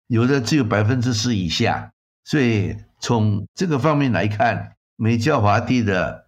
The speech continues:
民主党斗争派是，还是印度尼西亚的大党。但是在最近的民调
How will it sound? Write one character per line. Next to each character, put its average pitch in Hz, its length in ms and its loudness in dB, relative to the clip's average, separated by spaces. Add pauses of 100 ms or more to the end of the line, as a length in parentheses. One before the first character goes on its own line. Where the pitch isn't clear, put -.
(160)
民 123 300 0
主 113 180 0
党 92 320 -2
斗 123 160 0
争 113 240 0
派 104 200 2
是， 90 160 -6
还 95 100 0
是 101 200 -4
印 131 160 0
度 120 100 0
尼 85 220 0
西 80 160 -2
亚 98 100 0
的 85 140 -2
大 90 220 0
党。 - 320 -6 (420)
但 160 180 2
是 139 120 -4
在 156 180 0
最 143 260 2
近 147 220 0
的 120 100 2
民 110 240 2
调 107 400 0